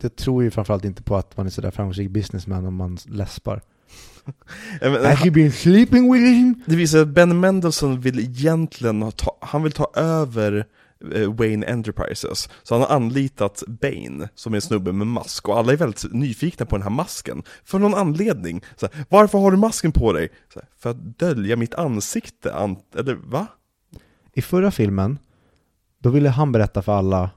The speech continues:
Speaker 1: "Vet du hur jag fick de här ärren?"
Speaker 2: Mm.
Speaker 1: I den här filmen, då vill alla veta hur han har fått masken.
Speaker 2: Exakt.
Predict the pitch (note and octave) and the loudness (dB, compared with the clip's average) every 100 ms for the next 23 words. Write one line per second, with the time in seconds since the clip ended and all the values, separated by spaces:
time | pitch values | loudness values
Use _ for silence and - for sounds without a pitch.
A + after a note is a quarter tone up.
0 | _ _ - A2+ A2+ G2+ G2+ G#2+ G#2+ A#2 | _ _ -4 0 0 0 -4 -4 -2 -2
1 | C#2+ G#2+ A2 C3 A2 E3 A#2+ F#2+ G2 C3 | -4 -6 -4 -2 0 0 0 -2 0 2
2 | C3 G#2 - G2+ G2 D#3 C3 F#2 F#2+ C#3 | 2 0 0 -2 -2 -2 -4 -6 -6 -6
3 | - - - - _ _ - A#2+ - - | -6 -14 -14 -18 _ _ -12 -8 -8 -8
4 | - | -14